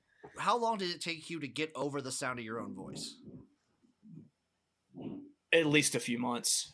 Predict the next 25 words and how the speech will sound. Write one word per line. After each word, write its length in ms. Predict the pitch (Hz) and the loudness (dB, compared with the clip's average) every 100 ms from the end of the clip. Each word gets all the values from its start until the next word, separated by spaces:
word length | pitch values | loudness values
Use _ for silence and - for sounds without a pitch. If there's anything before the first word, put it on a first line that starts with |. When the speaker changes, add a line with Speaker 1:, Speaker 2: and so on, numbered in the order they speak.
| _ | _
Speaker 2:
At 120 | 147 | 6
least 240 | 151 147 - | 8 6 4
a 40 | |
few 160 | - 117 | 2 2
months. 420 | 120 104 - - | 2 4 4 4
Um, 540 | 123 123 117 120 123 - _ _ _ _ _ _ _ _ _ - | 8 10 8 6 0 -4 _ _ _ _ _ _ _ _ _ -4
it, 80 | - _ - | -4 _ -4
Speaker 1:
When 240 | 156 160 175 | 4 10 12
Speaker 2:
more, 100 | 220 | 12
Speaker 1:
did 60 | |
you 100 | 226 | 12
start? 180 | 156 180 | 12 8
Speaker 2:
more 100 | 254 | 8
Speaker 1:
So 120 | 175 | 6
when 160 | 175 202 | 0 0
did 120 | 202 | 0
you 120 | 220 | -2
start, 340 | - 185 180 139 | 0 0 0 0
like, 180 | 131 - - - - | -4 -8 -20 -8 0
actively 440 | 143 139 143 143 | 0 0 -6 -4
having 280 | 131 131 127 | -4 -4 -6
to 100 | 123 | -8
hear 180 | 120 127 | -8 -8
yourself 460 | 113 107 - 87 - | -8 -8 -8 -10 -12
talk? 220 | 90 | -14